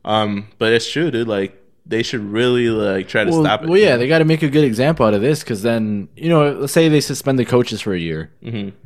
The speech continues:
Speaker 2: Like, okay, you got suspended for a year, and then it takes you, like,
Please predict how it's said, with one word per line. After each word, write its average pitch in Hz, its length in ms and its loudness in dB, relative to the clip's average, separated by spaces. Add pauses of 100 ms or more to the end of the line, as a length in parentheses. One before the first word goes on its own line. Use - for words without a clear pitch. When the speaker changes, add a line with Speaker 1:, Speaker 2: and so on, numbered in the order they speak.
(220)
Speaker 2:
Like, 110 180 2
okay, 127 240 2
you 117 100 2
got 123 160 2
suspended 120 400 -2
for 127 120 0
a 117 40 4
year, 110 560 4 (140)
and 113 160 -2
then 107 280 2
it 104 120 -2
takes 117 300 -2
you, 110 300 0
like, 98 320 -2